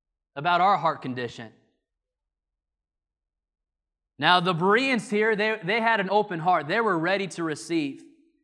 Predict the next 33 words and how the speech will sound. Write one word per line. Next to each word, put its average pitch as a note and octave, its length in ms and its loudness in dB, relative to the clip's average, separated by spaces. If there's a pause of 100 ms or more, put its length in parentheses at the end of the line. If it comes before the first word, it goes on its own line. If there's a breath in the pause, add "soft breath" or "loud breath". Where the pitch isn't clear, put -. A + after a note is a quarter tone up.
(100)
And F3 120 2
I'm F#3 140 4
asking A3+ 300 4
myself G3 500 0
the E3 60 -10
same G3 260 -4
question G3 440 -4
tonight. D#3 400 -2
Is D#3+ 140 -4
it G3 120 -2
every G#3+ 280 0
service, G3 500 -4
when F3 140 -4
I A3+ 120 -2
sit A3+ 260 -4
in G#3+ 120 -6
a F#3+ 60 -8
service F3 600 -8 (420)
and C#3 120 0
I A3 140 6
hear A3+ 160 2
pastor G3+ 440 0
preach F3 340 -4
and D#3+ 80 -4
I G3+ 140 0
hear G#3+ 280 -2 (180 loud breath)
other G3+ 240 2
preachers G#3 460 -4
preach, G#3+ 360 -4
is D#3 100 -6
my G#3 240 2
heart G3+ 280 2
ready E3+ 560 0